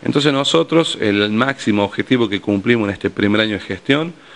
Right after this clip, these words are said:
fue adquirir esta planta de asfalto. Es decir, nosotros mismos vamos a elaborar nuestro propio asfalto con nuestra propia materia prima. Lógicamente vamos a comprar los insumos específicos para empezar a atender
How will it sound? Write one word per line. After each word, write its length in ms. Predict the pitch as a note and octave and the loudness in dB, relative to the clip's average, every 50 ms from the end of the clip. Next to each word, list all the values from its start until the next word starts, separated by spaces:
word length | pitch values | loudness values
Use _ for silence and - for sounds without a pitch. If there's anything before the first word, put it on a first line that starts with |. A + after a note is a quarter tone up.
| - - _ | -20 -20 _
fue 200 | - - - G#2 | -8 0 2 2
adquirir 420 | G#2 G#2 - - B2+ A2 A#2 B2 A2+ | 2 2 -2 -2 0 2 2 0 0
esta 260 | G#2 G2 - - F#2 | -4 -8 -4 -6 -6
planta 580 | - - G#2+ G#2+ A#2 C3 C#3+ D3+ D#3 - D#3 A#2+ | -2 0 0 2 2 0 -2 -4 -4 -2 -2 0
de 100 | G2 F#2 | 0 -2
asfalto. 600 | F2+ - - - G#2 F#2+ F2+ E2 - F#2+ F#2+ - _ _ _ _ _ _ - - | -4 -4 -2 -2 -2 -2 -2 -8 -10 -12 -12 -12 _ _ _ _ _ _ -10 -2
Es 80 | - G2+ | 0 0
decir, 400 | G2 G2 - - A2+ G#2 F#2 F#2 | 0 0 0 0 0 0 0 -2
nosotros 480 | F#2+ F#2+ G2+ - - C3 - C3+ A#2+ | -4 -2 -2 0 0 0 0 0 0
mismos 480 | B2 D3 C#3+ A#2 A2+ A#2+ C#3 C#3+ - - - - - - - - _ - | 2 0 0 0 -2 -2 -4 -4 -8 -14 -16 -20 -20 -20 -20 -20 _ 0
vamos 320 | - G2+ A2 A2+ A2+ - | 0 0 0 0 -2 -2
a 60 | - | 0
elaborar 320 | G2 G2 G2 G#2 A2 A#2 A2 | 0 2 2 2 0 0 -2
nuestro 240 | G#2+ F#2 - G#2+ F2+ | -4 -6 -8 -8 -4
propio 360 | - C3 C#3+ C#3+ - B2 A#2 | 0 0 0 2 2 0 0
asfalto 560 | A#2 - - C3+ C3 C3 B2 - D#3+ E3 D#3+ - - - - _ _ - | 0 0 -2 -2 -2 -2 -2 0 0 0 0 -4 -16 -20 -20 _ _ -10
con 100 | - F2+ | -4 -4
nuestra 220 | F#2+ F#2+ - - - | -4 -2 -4 -6 -2
propia 320 | - A2+ A#2+ - A#2+ G2+ | 0 0 0 0 0 -2
materia 320 | G2 G2 F#2+ - G2+ G#2 | -2 -2 0 0 0 0
prima. 480 | G2+ - C3 C#3 C#3+ C#3 C#3 D3+ E3 F3 - - - - - - - | 0 2 0 0 2 0 -2 -4 -4 -6 -10 -20 -20 -20 -20 -12 -6
Lógicamente 520 | - F#2+ F2+ - G2+ G2+ G#2+ A2 G2+ - | -6 -6 -4 -2 -2 -2 -2 0 0 0
vamos 180 | G2 G2 G2 - | -2 -2 -2 -2
a 20 | |
comprar 320 | - - G2+ F#2+ G2 G2+ G2+ | -2 -2 -2 0 0 -2 -2
los 140 | G2 F#2+ | -2 -4
insumos 360 | F#2+ F#2 - - G#2+ G2+ G2 F#2+ | -6 -4 -2 -2 0 0 -2 -4
específicos 800 | G2 - A#2+ - - C#3+ C3 - D3+ C3+ - F#3 F#3+ - - - - - - _ _ - | -4 -6 -4 -2 0 -2 0 -2 -4 -4 -2 -4 -4 -6 -8 -14 -20 -20 -20 _ _ -4
para 160 | - F#2+ F#2 | -2 0 0
empezar 640 | F#2+ F2+ F2+ G#2+ G2+ - - B2+ C#3 - - - - - _ _ _ _ _ - | 0 0 0 -2 0 0 0 -2 -2 -2 -10 -18 -20 -20 _ _ _ _ _ -4
a 120 | - G2 | -2 -2
atender 440 | G2 - - G#2+ A2+ A#2+ B2 A#2+ | -2 0 0 2 2 2 2 0